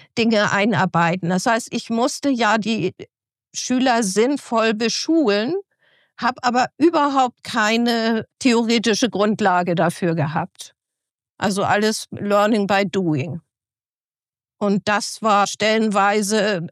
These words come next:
recht frustrierend und hat auch viel Zeit gekostet. Die Politiker entschließen sich für sowas. Wenn ich meinen Beruf ernst nehme, dann erarbeite ich mir die Methoden. Und das bedeutet nochmal wieder ein zusätzlicher Zeitaufwand.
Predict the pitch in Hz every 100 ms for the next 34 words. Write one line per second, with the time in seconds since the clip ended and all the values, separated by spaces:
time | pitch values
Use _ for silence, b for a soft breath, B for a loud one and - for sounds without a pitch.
0 | 214 202 233 - - 220 208 - - 247
1 | 175 170 202 170 208 - 196 190 311 -
2 | 254 233 - 294 262 - 226 220 - 180
3 | - 175 - 185 175 B B B B B
4 | B - 240 - 247 240 214 208 226 147
5 | 180 233 277 349 285 294 - 277 247 277
6 | 285 285 277 214 233 220 - 208 202 214
7 | 202 220 233 185 - 185 247 - - 262
8 | 294 311 311 339 B B B B 233 226
9 | 208 185 151 202 233 277 311 - 277 277
10 | 269 240 269 247 247 - 254 262 285 302
11 | 330 - B B B B - 247 254 226
12 | - - - - 247 214 226 220 285 294
13 | - 240 220 269 254 226 202 233 226 226
14 | - 277 262 233 202 - 220 254 214 208
15 | - 262 196 - 180 143 - 151 160 170
16 | -